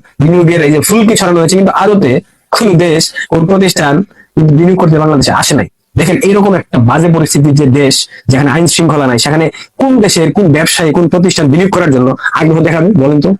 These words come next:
এটা হয়? সভ্য সমাজে এটা হয়? আপনি দেখতেছেন এখানে দুই টাকা ইনভেস্ট করা মানে আপনার পুরা জলে, সেই দুই টাকা আপনি ফেরত পাবেন কিনা, আপনার লভ্যাংশ তো পরের হিসাব। তিনি বারবার ঐক্যমতের কথা বলেছেন, ঐক্যমত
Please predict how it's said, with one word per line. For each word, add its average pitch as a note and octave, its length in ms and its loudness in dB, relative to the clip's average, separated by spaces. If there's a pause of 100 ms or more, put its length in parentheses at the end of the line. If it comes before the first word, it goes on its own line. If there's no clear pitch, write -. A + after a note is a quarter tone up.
(260)
এটা C3+ 160 0
হয়? E3 180 0
সভ্য E3 300 0
সমাজে E3 240 0
এটা D3+ 140 -2
হয়? C3 180 -2 (420)
আপনি G3 140 0
দেখতেছেন G3 460 0
এখানে F3+ 200 0
দুই F#3 180 2
টাকা G3+ 160 0
ইনভেস্ট F#3 300 0
করা F3 120 0
মানে D#3+ 140 0
আপনার D#3 200 -2
পুরা D#3 160 0
জলে, D3 300 0 (240)
সেই D#3+ 140 -2
দুই F3 160 2
টাকা G#3+ 180 0
আপনি G3 140 2
ফেরত F3+ 220 0
পাবেন E3 220 0
কিনা, C#3+ 140 0
আপনার D#3+ 180 0
লভ্যাংশ D3+ 420 0
তো G#3 140 2
পরের A#3 200 2
হিসাব। A#2+ 220 -2 (220)
তিনি G#3 140 0
বারবার G3 380 0
ঐক্যমতের F#3+ 480 -2
কথা E3+ 160 0
বলেছেন, E3+ 360 -2
ঐক্যমত E3+ 340 -2